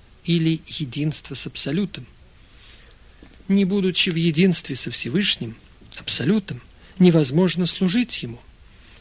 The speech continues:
С абсолютной точки зрения не существует разницы между тем, кто служит, и тем, кому служит. И всё же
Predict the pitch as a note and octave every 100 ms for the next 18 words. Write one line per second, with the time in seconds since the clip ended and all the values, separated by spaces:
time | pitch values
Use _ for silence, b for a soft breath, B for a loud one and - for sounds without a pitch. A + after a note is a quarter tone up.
0 | b b b b - A3 - G#3 G#3 G3+
1 | G3 F3+ G3 - E3+ C#3 D3+ G#3 G3 F#3+
2 | F#3 F3 F3+ E3 F3+ - - - A#3 A3
3 | G#3 B3 G3+ C#3 B2+ - - B2+ C#3 -
4 | C3+ - D#3 B2+ - - - C3+ C3+ -
5 | F#3 F3 F#3+ G3 - - - C3 - E3
6 | D#3 - D3+ B3+ - - C#3 A#2 A#2 -
7 | - b b b b F3 - C4 A3+ A3
8 | G#3